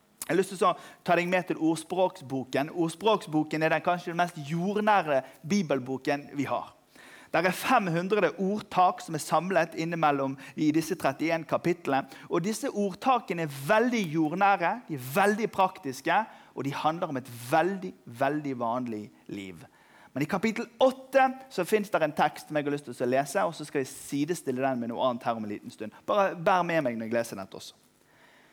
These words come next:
Ordspråkene åtte, tjueto til trettiseks, skrevet av kong Salomo, verdens viseste mann.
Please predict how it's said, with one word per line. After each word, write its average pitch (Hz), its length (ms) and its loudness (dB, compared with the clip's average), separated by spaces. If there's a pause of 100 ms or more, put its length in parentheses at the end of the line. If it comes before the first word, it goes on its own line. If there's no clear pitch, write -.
(260)
Ordspråkene 214 640 2
åtte, 214 320 2 (160)
tjueto 170 400 0 (100)
til 147 140 -8
trettiseks, 123 640 -8
skrevet 180 340 2
av 135 240 -2 (260)
kong 139 220 -4
Salomo, 110 480 0
verdens 147 400 0
viseste 143 480 -4
mann. 95 220 -8